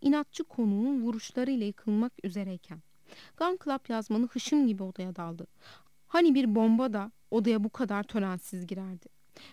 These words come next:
"Dün akşam," diye bağırdı J T Masson. Ex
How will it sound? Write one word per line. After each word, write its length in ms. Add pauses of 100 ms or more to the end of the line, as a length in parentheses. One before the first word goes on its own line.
(120)
"Dün 120
akşam," 460 (180)
diye 220
bağırdı 340
J 180
T 180
Masson. 440 (340)
Ex 220